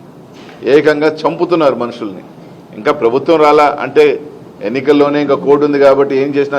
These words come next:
చెల్లుబాటు అవుతుంది అన్న విధంగా ఈరోజు మనుషుల్ని చంపే ప్రయత్నం, ఆ ప్రాంతంలో ప్రజల్ని భయభ్రాంతం చేసే ప్రయత్నం ఈరోజు చేస్తున్న లోకేష్. మంగళగిరి ప్రాంత ప్రజలు మరోసారి, పోయినసారి చేసిన మీరు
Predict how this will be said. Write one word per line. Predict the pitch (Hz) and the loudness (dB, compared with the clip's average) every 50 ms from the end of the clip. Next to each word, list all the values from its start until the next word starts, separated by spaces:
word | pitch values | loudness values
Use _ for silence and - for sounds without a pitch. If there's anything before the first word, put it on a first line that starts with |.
| 127 120 | -4 -4
చెల్లుబాటు | 127 127 131 123 131 123 107 127 | -2 -2 -2 0 0 0 0 0
అవుతుంది | 127 110 127 123 123 | -2 -2 -2 -2 -2
అన్న | 123 120 | -2 -4
విధంగా | 117 113 117 131 139 151 165 165 | -6 -4 -4 -2 0 2 2 2
ఈరోజు | 156 135 135 143 143 151 160 - - - - - - - - | 2 2 0 -2 -2 -4 -8 -12 -14 -20 -20 -20 -20 -14 -8
మనుషుల్ని | 90 101 131 135 160 170 165 | -8 -8 -6 -2 -2 -2 -2
చంపే | 156 - 143 139 - 147 135 | -2 -2 -4 -2 0 -2 -2
ప్రయత్నం, | - - - 117 135 - - - 185 175 139 - - - - - - - - - - - - - - - | -2 -2 0 2 2 2 2 2 -2 -2 -2 -2 -8 -16 -20 -20 -20 -20 -20 -20 -20 -20 -20 -20 -10 -4
ఆ | 98 107 | -2 -2
ప్రాంతంలో | - - 127 127 135 151 - - 175 170 175 170 151 | 0 2 2 2 2 2 2 2 2 4 4 4 2
ప్రజల్ని | - 139 135 135 160 165 165 | 4 0 0 2 0 0 -2
భయభ్రాంతం | 143 113 - 135 151 151 202 185 180 180 165 170 185 175 165 | 0 0 2 2 4 4 4 4 2 4 2 0 0 2 2
చేసే | 170 165 175 165 | 2 2 2 0
ప్రయత్నం | 156 156 151 151 160 - 156 175 151 135 - - - - - - - - - - - | 0 2 2 2 2 2 0 -2 -2 -2 -6 -10 -20 -20 -20 -20 -20 -20 -20 -12 -6
ఈరోజు | 110 127 131 131 - 135 | -4 -4 -4 -4 -4 -4
చేస్తున్న | 131 131 131 - 131 135 135 | -4 -4 -6 -8 -8 -4 -2
లోకేష్. | 123 123 123 127 123 135 131 120 - - 117 113 107 104 - 82 95 92 - - - - - - - | 0 0 0 0 -2 -2 -4 -4 -4 -6 -12 -12 -12 -12 -14 -18 -20 -20 -20 -20 -20 -20 -20 -14 -10
మంగళగిరి | 101 117 135 143 143 147 147 139 135 | -8 -4 -2 0 0 2 2 0 0
ప్రాంత | 127 107 123 127 127 123 127 110 | 0 0 -2 -2 -2 -2 -4 -2
ప్రజలు | 123 123 117 131 135 | -2 -4 -2 -2 -4
మరోసారి, | 123 120 120 120 123 120 113 - 123 135 139 135 | -4 -2 0 2 0 2 2 2 2 2 2 0
పోయినసారి | 131 - 123 127 131 131 131 - 131 139 147 139 143 | -2 -2 -2 -2 -4 -4 -2 0 2 2 2 0 -2
చేసిన | 139 139 139 135 135 | -4 -4 -4 -6 -6
మీరు | 131 127 127 127 123 120 113 | -6 -4 -4 -4 -2 -4 -6